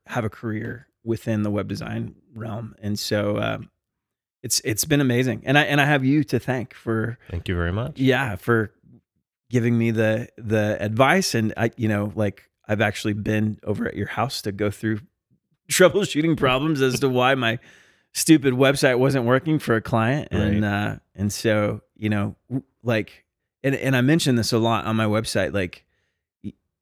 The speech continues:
Speaker 1: you were one of the mentors that, that helped me get to a place to where I became self-proficient. And so my hope is that I can do that for other people.
Speaker 2: That's awesome. That's
Speaker 1: You
Speaker 2: the
Speaker 1: know?
Speaker 2: goal, right?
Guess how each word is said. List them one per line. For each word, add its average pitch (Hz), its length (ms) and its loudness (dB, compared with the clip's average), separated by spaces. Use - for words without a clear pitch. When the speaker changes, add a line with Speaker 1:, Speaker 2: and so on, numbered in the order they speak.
Speaker 1:
you 135 460 4
were 131 180 4
one 120 160 2
of 113 80 0
the 107 60 0
mentors 110 520 0
that, 101 300 -2
that 110 220 -4
helped - 260 0
me 107 240 0
get 101 260 -4
to 104 140 -4
a 92 60 -4
place 104 340 -4
to 101 80 -4
where 98 160 -4
I 104 140 -4
became 107 720 -6
self-proficient. 101 840 -6
And 92 160 -18
so 104 400 -4
my 123 300 0
hope 123 240 0
is 107 160 -2
that 107 100 0
I 104 140 -2
can 104 180 -2
do 101 140 -2
that 92 160 -6
for - 160 -8
other 95 180 -6
people. - 540 -10
Speaker 2:
That's - 180 -6
awesome. 131 380 -2
That's - 160 -2
Speaker 1:
You 107 60 -2
Speaker 2:
the 107 80 -4
Speaker 1:
know? 98 80 -4
Speaker 2:
goal, 95 320 -2
right? 78 260 -4